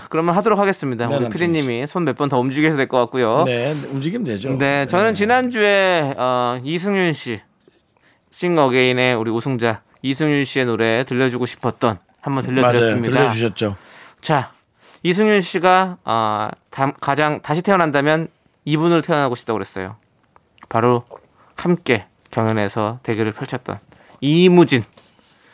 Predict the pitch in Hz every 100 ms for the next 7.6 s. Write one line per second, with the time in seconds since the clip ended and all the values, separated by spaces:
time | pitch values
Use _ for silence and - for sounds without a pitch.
0 | - - - - 208 254 269 254 226 196
1 | 165 - 113 - 135 143 160 160 156 135
2 | 160 156 156 143 113 113 165 131 151 120
3 | 131 135 139 117 131 127 135 151 - -
4 | 165 180 - - 139 147 104 64 - 120
5 | 110 - 113 - - 107 104 90 175 202
6 | 208 180 135 165 156 - 123 113 131 143
7 | 139 120 107 110 92